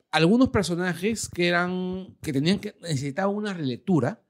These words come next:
y fueron, y la relectura fue recontra efectiva. Por ejemplo, pasar a Bucky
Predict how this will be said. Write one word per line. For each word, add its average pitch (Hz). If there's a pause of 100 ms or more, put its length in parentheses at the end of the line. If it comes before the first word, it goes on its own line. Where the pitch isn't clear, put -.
(960)
y 127
fueron, 170
y 143
la 117
relectura 120
fue 165 (580)
recontra 151
efectiva. 123
Por 110
ejemplo, 143
pasar 185
a 135
Bucky 123